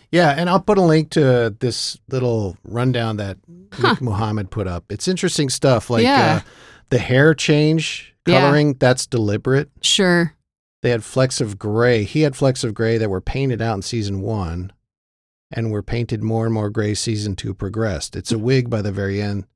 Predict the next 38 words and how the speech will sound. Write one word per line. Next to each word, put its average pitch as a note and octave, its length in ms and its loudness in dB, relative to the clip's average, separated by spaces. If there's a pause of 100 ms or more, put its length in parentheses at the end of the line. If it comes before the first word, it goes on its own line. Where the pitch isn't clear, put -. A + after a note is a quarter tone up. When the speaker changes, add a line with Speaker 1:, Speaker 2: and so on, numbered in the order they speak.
(600)
Speaker 1:
So, G2 400 -4
uh, F#2+ 160 -2
yeah, D#3 200 0
there's D#3 200 2
more D3 200 6
there, A#2+ 120 2
and A#2+ 80 0
I'll C3 80 2
put C3+ 140 2
a C3 40 2
link B2 220 0
in A2 100 0
the, G2+ 180 -2
uh, F#2 140 -4
description G2 680 -6 (300)
Speaker 2:
Cool. G#3+ 360 2 (680)
Speaker 1:
so B2+ 160 -2
that A#2 80 -2
you A2 100 -2
can G#2 140 -4
check - 240 -4
it F#2+ 80 -4
out F#2+ 160 -4
for F#2+ 100 -10
yourself. E2+ 400 -8
Some F#3 120 2
Speaker 2:
Yeah. F#3 200 4
Speaker 1:
interesting C#3 300 0
stuff. - 260 -6
But C#3+ 140 0
I F3+ 60 2
think A3 200 -2
Nate F3 280 6
is D#3+ 160 4
just - 220 0
a C#3 80 4
wounded D3 460 2
little C#3 460 2